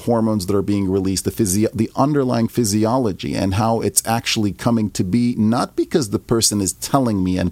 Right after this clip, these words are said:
playing some kind of a role enactment thing. They're, this is not acting. This is not the theater. They're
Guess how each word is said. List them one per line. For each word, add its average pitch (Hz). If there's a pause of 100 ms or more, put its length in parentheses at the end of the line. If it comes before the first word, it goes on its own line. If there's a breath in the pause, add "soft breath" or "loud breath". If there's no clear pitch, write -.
(160)
playing 113
some 107
kind 107
of 92
a 92
role 107
enactment 92
thing. 127
They're, 107
this 139
is 117
not 113
acting. 98
This 92
is 98
not 95
the -
theater. 113 (500 loud breath)
They're 123